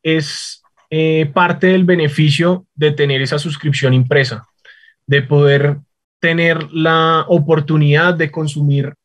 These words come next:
el, la información de Casa Editorial desde cualquier dispositivo,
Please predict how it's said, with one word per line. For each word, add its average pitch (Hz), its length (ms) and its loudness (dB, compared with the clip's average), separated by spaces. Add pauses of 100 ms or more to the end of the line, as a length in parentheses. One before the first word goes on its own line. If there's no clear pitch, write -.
el, 147 1040 0 (1000)
la 151 200 0
información 143 680 2
de 147 100 0
Casa 170 260 0
Editorial 170 560 0 (160)
desde 147 360 -2
cualquier 143 360 -4
dispositivo, 139 720 -4